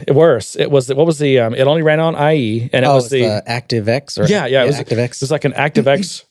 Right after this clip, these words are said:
Speaker 1: <clears throat> wrapper that literally ran the entire, like, Windows,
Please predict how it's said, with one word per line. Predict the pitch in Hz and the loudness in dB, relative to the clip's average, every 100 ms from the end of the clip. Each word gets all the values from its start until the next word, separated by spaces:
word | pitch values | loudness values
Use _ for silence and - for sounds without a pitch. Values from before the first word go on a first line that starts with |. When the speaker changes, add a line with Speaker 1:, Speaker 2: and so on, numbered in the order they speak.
| _ | _
Speaker 1:
<clears throat> | - | -2
wrapper | 113 147 175 117 | 2 2 2 0
that | 120 - | 0 0
literally | 143 180 214 208 | 2 2 4 2
ran | 170 120 156 156 131 | 0 0 -2 0 0
the | 120 - | 0 0
entire, | 123 113 139 151 143 | -2 -2 -2 2 4
like, | 117 110 | 2 0
Windows, | 117 135 131 123 | 0 2 2 0